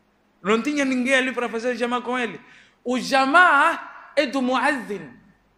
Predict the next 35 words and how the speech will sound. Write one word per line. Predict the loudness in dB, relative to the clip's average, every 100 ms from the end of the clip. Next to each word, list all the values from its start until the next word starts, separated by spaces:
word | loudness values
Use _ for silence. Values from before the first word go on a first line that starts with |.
| -10
O | -6
Jama'a | -4 -2 -2
é |
de | 0
quem? | 0 0 -2 -14 -20 -20 _ _ _ _ _ _
Do | -2 0
Muazzin, | 2 2 2 -2
aquele | -4 -2 -2
que | -2 -4
o | -2
Muazzin | 0 0 -2 -6
te | -6
diz, | -6 -6 -2
"Hayya | 0 2 4
ala | 4 2 0
salah." | -2 2 4 6 6 4 -2 -12 -20 -18
Você | -16
diz, | -12 -6
"Ah, | -6
vou | -6 -8
deixar | -10 -10 -6 -4
esse, | -6 -8 -12 -18 -20 _ -6
vamos, | -6 -4
estamos | -4 -4 -2
aqui | -8 -8
três, | -6 -4 -4 -6
né? | -6 -4
Vamos | -6 -6
fazer | -8 -6 -6
nosso | -8 -10 -10
Jama'a." | -8 -6 -8
Não, | -4 0 2 2 0
não | 0 4
é | 6 4
esse. | 2 -6